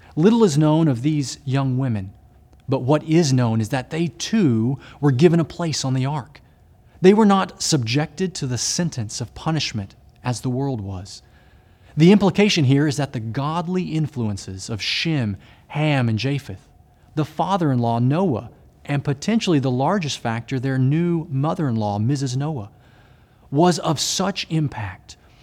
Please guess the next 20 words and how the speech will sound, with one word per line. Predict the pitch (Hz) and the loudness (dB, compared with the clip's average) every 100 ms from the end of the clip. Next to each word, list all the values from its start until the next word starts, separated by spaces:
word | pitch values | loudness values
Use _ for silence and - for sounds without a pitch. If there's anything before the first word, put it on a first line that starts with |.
| - | -14
so | - - 190 180 156 - | -8 -2 2 4 2 -2
life-changing, | 135 156 175 175 - - 156 160 123 110 | -2 0 0 -4 -6 -4 0 2 2 0
that | 110 107 | -2 -4
these | 180 185 151 | -2 -2 -2
young | 165 165 131 | -2 0 0
women | 110 113 110 | 0 -2 -2
left | 143 - | -4 -4
behind | 156 143 151 147 139 | -6 -4 -2 -2 -2
their | 131 | -2
old | 131 123 | -6 -6
lives, | 113 104 92 95 - - - - | -6 -6 -10 -12 -16 -18 -20 -8
and | 147 | 0
most | 147 185 - | 0 0 -2
likely | 175 202 135 123 | -6 -6 -6 -6
the | 117 | -6
sinfulness | 117 - 185 196 165 117 104 - | -4 -2 0 0 0 -4 -4 -6
of | 113 | -6
their | 139 139 | -6 -4
immediate | 131 139 165 170 - | -2 -2 0 -2 -4
families, | 156 165 156 104 101 - | -6 -4 -2 -4 -6 -12